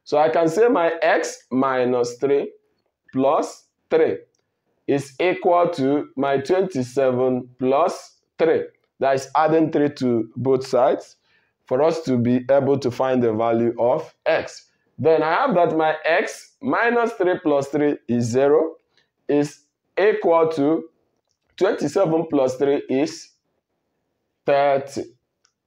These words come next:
So the solution or the value of x that can satisfy this equation is that x must be equal to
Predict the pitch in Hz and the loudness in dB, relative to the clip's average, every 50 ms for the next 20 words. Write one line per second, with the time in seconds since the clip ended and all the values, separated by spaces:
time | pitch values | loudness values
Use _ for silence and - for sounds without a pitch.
0 | _ - - _ _ _ _ _ - 139 135 131 131 127 127 127 - - 117 117 | _ -20 -20 _ _ _ _ _ -2 0 2 4 4 2 0 -2 -8 -6 -2 0
1 | 131 135 135 - 156 139 151 185 214 - 196 180 180 175 - - 151 147 135 143 | 0 0 0 2 2 4 4 2 2 2 2 2 2 2 0 0 0 2 2 2
2 | 143 131 131 156 160 160 156 160 160 170 165 139 139 131 - - - 131 135 143 | 0 0 2 2 2 4 4 4 2 2 2 0 0 -2 -2 -2 0 0 2 2
3 | 147 143 - - - _ _ _ - - 123 123 123 - 135 127 127 123 135 123 | 0 -2 -8 -20 -20 _ _ _ -6 -2 -2 -2 0 -2 -2 -2 -2 -2 -2 -2
4 | 120 127 131 - - - 147 143 143 135 127 139 135 135 - - - 117 110 - | -2 -2 -6 -6 -2 0 2 2 2 2 0 -2 -2 -4 -8 -6 -6 -6 -4 -2
5 | 127 123 117 - 127 127 123 120 120 - - _ _ _ - - - 110 113 107 | -2 -2 -2 0 0 0 0 0 -2 -6 -14 _ _ _ -16 -6 -4 -2 -2 -2
6 | 107 120 - - - - - 117 131 160 160 - - - - 113 113 117 113 107 | -2 -2 -2 -4 -6 -6 -2 -2 -2 -2 -2 -6 -14 -12 -8 -6 -4 -4 -4 -2
7 | 110 113 110 113 123 127 120 117 123 135 120 120 120 - - - 113 123 170 247 | -2 -4 -4 -2 -2 -4 -4 -2 -2 -2 0 0 0 -2 -2 -4 -4 -4 -4 -6